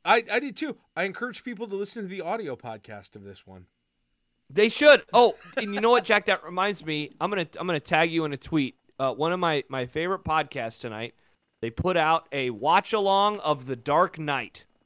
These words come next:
Speaker 2: And I thought of you and
Speaker 1: Wait,
Speaker 2: how you're like, "No one would
Speaker 1: uh,
Speaker 2: ever want to do
Speaker 1: the
Speaker 2: this."
Speaker 1: whole movie where they just talk
Speaker 2: They
Speaker 1: through
Speaker 2: put
Speaker 1: the
Speaker 2: out the
Speaker 1: movie?
Speaker 2: whole movie.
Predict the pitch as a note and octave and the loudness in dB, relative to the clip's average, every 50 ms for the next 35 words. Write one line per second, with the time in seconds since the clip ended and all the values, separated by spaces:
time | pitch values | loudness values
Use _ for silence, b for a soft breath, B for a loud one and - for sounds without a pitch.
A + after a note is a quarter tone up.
0 | _ _ _ _ _ - C#3+ C#3+ C#3 C3+ C#3 C#3 D3 D3+ D3+ - - F3+ F3+ F3+ | _ _ _ _ _ -4 -2 0 0 0 0 2 2 0 2 2 4 6 6 6
1 | F3 E3 C#3+ C#3+ C#3 D#3+ F3+ E3+ D3 C#3 C3+ C#3 C#3+ C#3+ C#3+ - D#3+ D#3+ D#3+ D#3 | 6 4 2 -2 -4 -2 2 2 2 2 0 -2 -2 -2 -2 0 2 2 2 2
2 | D3+ D3 C#3 C3 B2+ C#3 C#3 C#3 D3+ F3 F#3+ G3 F#3 F3+ E3+ D3+ B2 D3 D#3+ E3 | 2 2 0 0 -4 -4 -2 0 2 2 2 2 2 2 0 2 0 0 0 0
3 | F#3 F3 D#3+ F3+ F3+ F3 - F#3 D3+ - G3+ G#3+ A3+ F#3 C3 A2 F#2+ F#3+ B3 C#4+ | 0 2 2 0 0 0 -6 -10 -8 -4 0 0 0 0 0 -4 -2 -2 0 0
4 | D#4 D#4+ D4+ A#3 G3+ G#3+ A#3+ C4 D4+ E4 F4 E4 G#3+ F#3 F#3 F3 G3 F#3+ - _ | 0 -2 -2 -4 -4 -4 -6 -6 -6 -6 -6 -4 -4 -6 -6 -6 -6 -10 -12 _
5 | - - F3+ G#3+ A#3+ - - B3+ A#3+ - F#3+ F#3 F#3 F3+ F3 D3+ D#3 D3+ D3 C#3+ | -4 0 0 0 0 0 -4 -2 0 2 4 6 6 6 6 4 2 0 0 2
6 | D#3 F#3+ G#3+ A3+ B3+ B3+ A#3 A#3+ A#3 A3 G3 E3 C#3+ C#3 G#2+ F2 - | 4 8 8 10 8 8 8 6 6 6 4 2 -2 -4 -4 -4 -12